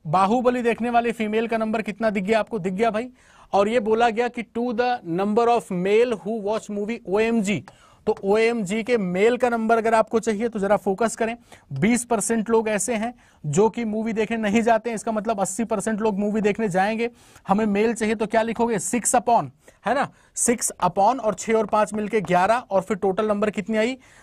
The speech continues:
परसेंटेज से डबल ज़ीरो कैंसिल होगा, तो एक सौ पैंसठ multiplied by आठ, एक सौ पैंसठ multiplied by आठ, यही हो जाएगा। कैलकुलेट करते हैं भाई, यहाँ पे नंबर आएगी पन्द्रह के बराबर, पन्द्रह अट्ठे एक सौ बीस, एक सौ बीस गुणे छः, बारह गुणे छः कितना आएगा? बहत्तर के बराबर।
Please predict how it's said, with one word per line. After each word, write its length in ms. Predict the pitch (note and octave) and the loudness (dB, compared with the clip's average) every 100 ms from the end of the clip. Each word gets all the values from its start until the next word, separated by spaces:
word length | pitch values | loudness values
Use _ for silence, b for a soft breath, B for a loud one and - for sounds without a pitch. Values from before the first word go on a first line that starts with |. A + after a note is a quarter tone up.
| b - | b 0
परसेंटेज 420 | F3+ G3+ G3 A3 | 2 2 0 0
से 80 | A#3 | 2
डबल 260 | G3 G3+ | 2 0
ज़ीरो 220 | G3 G#3+ G#3+ | 0 0 0
कैंसिल 340 | G#3 F#3+ A3 | -2 -2 0
होगा, 140 | G#3+ | 0
तो 100 | A3 | 0
एक 160 | A3+ F#3+ | -2 -4
सौ 140 | - | -2
पैंसठ 440 | A3 G3+ F3+ G#3+ G#3 | 0 0 0 -2 0
multiplied 580 | G3 F3+ G#3 G3 F#3+ G3 | -2 0 0 0 2 0
by 120 | G#3 | 2
आठ, 240 | F3 D3 - | 2 0 -8
एक 140 | E3+ - | -14 -8
सौ 120 | G#3+ | -6
पैंसठ 340 | G3+ F#3 A3 | -4 -4 -6
multiplied 560 | F#3 F3+ E3+ G3 F#3 F3+ | -4 -4 -4 -2 -2 0
by 160 | F#3+ | 2
आठ, 240 | F3 C#3 E3+ | 2 0 -2
यही 120 | F#3 | 2
हो 120 | G#3 | 2
जाएगा। 320 | G3+ A3 B3 B3+ B B B B B - | 2 0 0 -6 B B B B B 2
कैलकुलेट 340 | G#3+ A#3+ B3 | 2 4 2
करते 260 | A3+ A#3 B3+ | 2 0 0
हैं 40 | |
भाई, 100 | B3+ | 0
यहाँ 200 | C4 A3 | 2 2
पे 100 | A3+ | 2
नंबर 280 | A3+ A3 A3+ | -4 0 2
आएगी 220 | A3 G#3+ | 2 0
पन्द्रह 300 | A3 F#3+ G#3 | -4 0 0
के 100 | A3 | 0
बराबर, 280 | A3 A3 A3 | 0 0 0
पन्द्रह 260 | G#3 F#3+ G3 | -4 -2 -2
अट्ठे 220 | F#3+ G#3+ | 0 -2
एक 80 | G3 | 0
सौ 140 | G#3+ | -2
बीस, 240 | G3 A3 | -2 -2
एक 120 | G3+ - | -4 -2
सौ 140 | G3 | -2
बीस 220 | F#3 G3 | 0 0
गुणे 160 | F3 F#3+ | 2 0
छः, 140 | G3+ | 0
बारह 240 | G3 F3+ F#3+ | 0 2 2
गुणे 180 | G3 | -2
छः 140 | F#3+ G3 | -2 -4
कितना 220 | F3+ G3+ | -4 -2
आएगा? 120 | G3+ | 0
बहत्तर 420 | F#3 D#3 F3 G#3 | 0 -2 -4 -6
के 80 | G3 | -4
बराबर। 340 | G#3 G3+ G#3+ | 0 2 0